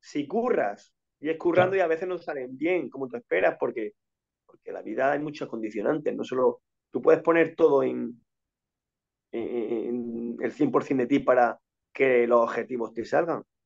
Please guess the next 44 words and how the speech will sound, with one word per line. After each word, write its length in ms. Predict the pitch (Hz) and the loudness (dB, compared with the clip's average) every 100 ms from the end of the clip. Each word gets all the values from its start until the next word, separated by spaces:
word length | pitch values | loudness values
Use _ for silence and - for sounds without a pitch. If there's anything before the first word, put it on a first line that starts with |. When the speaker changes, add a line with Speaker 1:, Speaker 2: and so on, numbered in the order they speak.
| _ _ - | _ _ -6
Speaker 1:
o 140 | 120 | -2
te 640 | 120 113 120 107 104 - _ _ _ _ - | 0 0 0 -2 -2 -6 _ _ _ _ -4
los 120 | - | -2
consigas. 520 | 120 113 156 175 - _ - | -2 2 4 4 2 _ -14
Luego 280 | 95 98 | -10 -6
hay 120 | 98 101 | -6 -6
circunstancias, 1040 | 117 123 120 110 113 117 139 104 101 - - | -8 -10 -10 -6 -6 -2 -2 -2 -8 -16 -12
eh, 200 | 95 92 92 87 90 | -8 -8 -8 -10 -8
que 100 | 101 | -6
la 100 | 98 | -6
vida 240 | 98 104 | -4 -6
te, 500 | 101 107 107 101 101 _ _ _ _ | 0 2 2 0 -4 _ _ _ _
te 140 | - 107 | 0 2
da 300 | 104 113 135 | 4 4 4
y 200 | 170 - | 2 0
tienes 260 | - 101 104 | -4 -4 -2
que 60 | |
aceptarlo. 520 | 147 147 110 196 190 - | -2 -2 -4 -6 -8 -14
Ya 80 | 107 | -20
está. 120 | _ _ _ _ _ _ _ _ | _ _ _ _ _ _ _ _
Speaker 2:
Ujú, 380 | 113 104 104 131 - - - | -10 -8 -6 -6 -8 -14 -6
totalmente. 520 | 104 98 98 98 101 | -4 -2 -4 -4 2
Me 60 | 117 | 6
ha 20 | |
gustado 300 | 127 131 110 | 8 8 6
esto 220 | 104 110 | 4 4
del 140 | 107 | 4
optimismo 460 | 104 101 107 104 104 | 4 2 0 0 0
inteligente, 640 | 104 104 101 104 101 95 - - - _ | 0 -2 -2 -4 -4 -8 -10 -20 -20 _
porque 140 | - 107 | 0 4
es 60 | |
una 100 | 131 | 6
forma 180 | 127 131 | 8 8
también 300 | 123 123 127 | 8 8 8
de 400 | 127 120 110 - _ _ _ | 8 8 6 0 _ _ _
no 160 | 117 127 | 4 6
caer 260 | 131 127 | 8 8
en 100 | 127 123 | 8 6
ese 160 | 123 | 2
mundo 280 | 123 117 113 | 0 2 2
naif 400 | 110 110 117 117 | 0 0 0 -2
de, 280 | 107 107 104 | -2 -2 -2
¿no? 240 | 104 151 135 | -2 -2 0
de, 360 | 104 101 95 | 0 0 -2